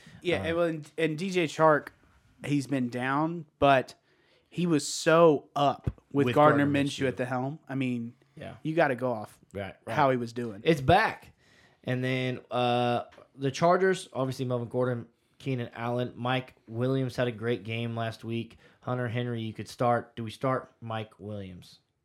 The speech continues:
Speaker 1: Probably. I mean, seven for five for a hundred seventeen.
Speaker 2: I mean, we can look at his, um, past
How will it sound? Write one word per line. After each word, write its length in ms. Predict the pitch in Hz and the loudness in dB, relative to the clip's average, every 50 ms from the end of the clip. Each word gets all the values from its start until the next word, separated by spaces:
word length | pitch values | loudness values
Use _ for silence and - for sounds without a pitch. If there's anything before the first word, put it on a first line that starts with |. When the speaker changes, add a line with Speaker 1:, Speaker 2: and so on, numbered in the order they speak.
| _ _ _ _ _ _ _ _ _ _ _ _ _ _ _ _ _ _ _ _ _ _ _ _ _ _ _ _ - | _ _ _ _ _ _ _ _ _ _ _ _ _ _ _ _ _ _ _ _ _ _ _ _ _ _ _ _ -12
Speaker 1:
Probably. 1120 | - - - - 113 110 113 110 110 135 180 208 202 196 180 165 165 180 185 202 214 196 | -12 -12 -10 -12 -10 -8 -6 0 6 8 8 8 8 4 0 0 2 2 2 2 2 0
I 40 | 143 | 0
mean, 220 | 147 156 147 143 139 | 2 4 4 2 2
seven 320 | - - 156 156 165 175 | 0 2 2 2 2 2
for 120 | 156 156 147 | -2 -6 -6
five 360 | - - 156 156 160 160 151 | -2 2 4 4 4 4 2
for 100 | - 147 | 0 -2
a 40 | 139 | -2
hundred 280 | 131 151 151 143 139 139 | -2 0 0 -2 -2 -2
seventeen. 800 | - 160 143 143 139 135 - 147 139 143 147 143 143 147 151 - _ _ - - _ _ _ _ _ _ _ _ _ _ _ _ _ _ _ | -2 -2 -2 -2 -4 -4 -4 -2 0 0 0 0 -2 -4 -6 -12 _ _ -20 -20 _ _ _ _ _ _ _ _ _ _ _ _ _ _ _
Speaker 2:
I 60 | - 131 | -6 -4
mean, 160 | 127 127 127 | -2 0 0
we 80 | 131 | 0
can 240 | 151 147 254 233 151 | -2 -2 -4 -2 2
look 240 | 135 143 151 151 - | 2 2 0 0 -2
at 260 | - 135 131 - - | -2 -2 -2 -2 -4
his, 440 | 123 127 120 117 113 110 104 101 - - | -4 -4 -2 -2 -4 -4 -6 -10 -12 -10
um, 500 | 117 113 113 107 101 101 98 95 95 87 - _ _ _ _ _ _ _ _ _ _ _ _ _ _ _ _ _ _ _ - | -8 -8 -8 -8 -8 -8 -10 -10 -12 -14 -16 _ _ _ _ _ _ _ _ _ _ _ _ _ _ _ _ _ _ _ -8
past 560 | - 131 123 123 120 120 117 - - - _ | -6 -4 -2 -2 -2 -4 -6 -8 -14 -18 _